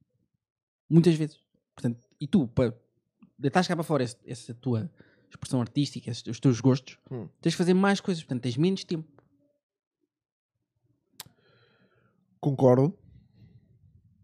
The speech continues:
Speaker 1: Portanto, para alcançarmos alguma coisa, temos que nos esforçar quase o triplo.
Speaker 2: Mas, mas isso sempre foi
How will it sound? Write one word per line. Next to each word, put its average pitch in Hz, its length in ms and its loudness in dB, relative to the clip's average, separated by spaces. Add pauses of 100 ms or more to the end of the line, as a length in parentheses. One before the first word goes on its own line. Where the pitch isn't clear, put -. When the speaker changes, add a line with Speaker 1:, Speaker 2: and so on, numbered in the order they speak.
(140)
Speaker 1:
Portanto, 110 240 -4
para 135 120 2
alcançarmos 160 440 4
alguma 135 160 4
coisa, 160 220 -4
temos 170 200 -4
que - 100 -10
nos 160 120 -2
esforçar 180 360 -8 (360)
quase 185 220 2
o - 20 -10
triplo. 143 400 -2 (1200)
Speaker 2:
Mas, 143 320 -6
mas 151 240 -4
isso 170 380 -8
sempre 175 360 0
foi 170 480 0